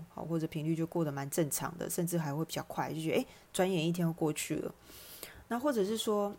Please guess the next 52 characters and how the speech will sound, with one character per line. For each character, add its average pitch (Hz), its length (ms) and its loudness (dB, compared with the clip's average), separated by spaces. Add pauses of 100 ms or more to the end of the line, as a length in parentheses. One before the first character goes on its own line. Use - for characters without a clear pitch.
(840)
正 247 220 4
在 214 180 4
忙 160 400 2
于 151 240 0
或 175 200 2
正 208 200 4
在 190 200 4
着 160 240 0
手 156 200 -2
于 156 120 -2
一 151 80 -2
个 151 200 -2
有 143 140 -2
兴 190 240 2
趣 175 300 0
的、 - 200 -4 (200)
自 - 120 -4
己 156 180 -8
有 147 100 -4
兴 196 280 -2
趣 180 160 -4
的 151 140 0
事 - 220 -4
情、 - 340 -6
有 151 160 0
热 214 240 4
情 - 240 -4 (100)
的、 - 140 -6 (380)
有 - 140 2
动 220 280 4
力 202 140 2
的 160 100 4
事 147 240 0
情。 - 260 -4
例 156 60 0
如 156 160 2
说， 151 400 0 (260)
假 - 140 -6
设 175 160 -2
你 147 140 -2
今 165 200 -4
天 160 460 0
非 175 260 6
常， 143 480 -4 (360)
啊， 151 340 -10
专 190 180 6
注 190 200 0
在 160 500 2
你 170 100 2
喜 175 220 0
欢 165 240 -2
的， 147 420 -2